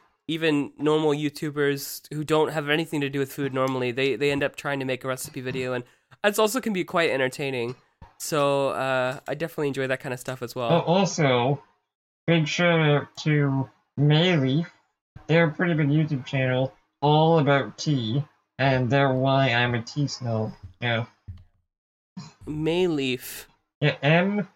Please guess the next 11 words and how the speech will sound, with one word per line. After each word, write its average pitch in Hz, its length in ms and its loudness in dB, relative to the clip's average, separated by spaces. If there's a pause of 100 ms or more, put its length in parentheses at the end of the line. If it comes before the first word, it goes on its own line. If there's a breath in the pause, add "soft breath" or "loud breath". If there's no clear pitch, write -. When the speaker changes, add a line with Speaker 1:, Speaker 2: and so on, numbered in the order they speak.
(120)
Speaker 2:
E 160 340 4 (160)
I 123 600 2 (380)
Leaf. 131 320 0
Speaker 1:
Okay. 147 400 -2 (760)
Speaker 2:
They're, 143 260 4
Speaker 1:
All 180 80 6
right. 160 340 4
Speaker 2:
they're 156 180 4
a 143 60 2
tea 180 320 -2
shop 139 520 0